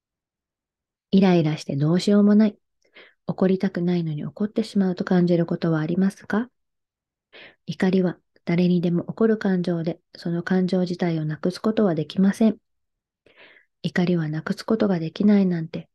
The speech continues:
困ります。できることなら怒らずに穏やかに過ごしたい。子供にも優しく接したいと思いますよね。では、どうしたらよいのでしょう？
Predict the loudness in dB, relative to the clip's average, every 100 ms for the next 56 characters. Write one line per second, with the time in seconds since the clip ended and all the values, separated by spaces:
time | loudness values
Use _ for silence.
0 | -16 -6 0 2 2 0 -4 _ _ _
1 | _ _ -20 -20 _ -6 0 0 -2 -8
2 | -6 -6 -8 -6 -2 -2 -2 -4 -6 -10
3 | -6 0 0 2 0 0 -2 -4 -4 -6
4 | -6 -8 _ _ -2 2 2 2 0 -2
5 | -4 -4 -6 -6 -4 -2 -4 0 2 2
6 | 2 2 4 4 2 0 0 2 0 -2
7 | _ _ _ _ _ _ -20 -20 -20 -20
8 | -20 _ -4 -4 -4 _ 0 0 0 0
9 | 2 2 2 0 -2 -4 -4 -6 -8 _
10 | _ _ _ _ _ _ _ _ _ _
11 | _